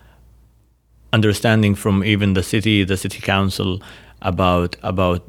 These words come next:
the, the tech communities and what we are doing. And there is funding coming in. There is this, um, national support coming to us because of this work, I think. And, and that gave it a different perspective. And it,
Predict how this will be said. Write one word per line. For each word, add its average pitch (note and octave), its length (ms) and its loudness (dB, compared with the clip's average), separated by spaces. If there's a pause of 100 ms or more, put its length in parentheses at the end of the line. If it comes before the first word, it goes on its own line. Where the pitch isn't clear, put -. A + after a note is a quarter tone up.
the, G#2 300 -4 (180)
the G2+ 140 -2
tech A2+ 200 -2
communities G2+ 600 0
and F#2+ 160 0
what F#2+ 160 -4
we G2 80 0
are F2+ 80 2
doing. F#2+ 400 2
And F#2+ 340 -4 (280)
there G#2+ 120 2
is G2+ 140 0
funding G#2+ 420 0
coming F#2 380 0
in. A2 580 -2
There F#2+ 160 -2
is F#2 360 -4
this, F#2+ 400 -2
um, F2+ 320 -2 (160)
national G#2+ 400 0
support G#2 640 -2
coming F#2+ 240 0
to F#2 160 -6
us G#2 240 0
because G2 400 -8
of G2 160 -6
this G2+ 240 -6
work, A2 400 0
I G#2 100 0
think. G#2+ 320 -6 (480)
And, G#2+ 360 0
and G#2+ 200 -2
that B2 380 -2 (180)
gave A#2+ 300 2
it A2 100 0
a A2+ 60 4
different G#2+ 360 0
perspective. G2+ 640 -2 (140)
And G#2+ 180 0
it, G2+ 220 -4